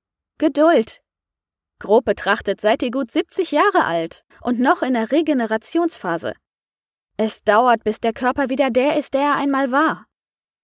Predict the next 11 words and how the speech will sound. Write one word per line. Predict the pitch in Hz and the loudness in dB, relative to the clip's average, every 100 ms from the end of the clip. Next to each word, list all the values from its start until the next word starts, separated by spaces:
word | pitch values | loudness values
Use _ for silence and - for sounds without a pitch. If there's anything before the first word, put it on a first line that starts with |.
| _ _ _ _ _ _ _ | _ _ _ _ _ _ _
„Waren | - 139 233 | -8 -2 -2
Sie | 208 - | 0 2
auch | 220 | 0
schon | - 277 | 0 -2
älter?“ | - 151 302 311 311 - _ _ _ _ _ _ _ _ _ _ _ _ _ | 0 -2 0 0 -2 -6 _ _ _ _ _ _ _ _ _ _ _ _ _
Abermals | 202 220 208 190 190 - | 0 2 4 2 0 0
schüttelte | 226 208 208 190 | 0 0 0 0
der | 185 | 0
Junge | 214 220 | 2 2
den | 190 196 | 0 -2
Kopf. | - 220 - | -2 -4 -6